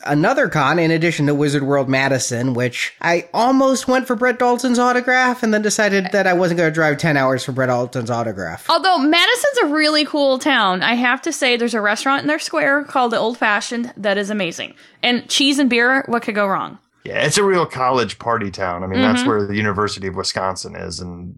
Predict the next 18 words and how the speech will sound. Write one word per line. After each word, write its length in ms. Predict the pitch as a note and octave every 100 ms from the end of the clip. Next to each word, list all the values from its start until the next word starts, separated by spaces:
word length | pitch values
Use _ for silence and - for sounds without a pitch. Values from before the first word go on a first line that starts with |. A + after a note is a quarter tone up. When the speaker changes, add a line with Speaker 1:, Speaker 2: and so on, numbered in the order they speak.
| -
Speaker 3:
that's 260 | - G2
one 160 | A2+ A#2
of 60 | G#2+
the 360 | G#2+ G2+ G2+ -
craziest 600 | - - B2+ A2 A#2 A2
places 460 | - A2+ A2+ - G2
I've 140 | G2
ever 180 | G2+ G2
spent 300 | F#2+ - F#2+
a 40 | F2+
weekend. 460 | F2+ F2 E2 D#2+ - _ _
Speaker 2:
It's 200 | - E4+
a 60 | C#5 -
fun, 240 | E4+ F4
fun 260 | E4+ E4 D#4+
town. 480 | F4 G4+ F#3+ F#3+ - _ -
Speaker 3:
Oh, 140 | - A#2+
yeah. 280 | G2+ C2+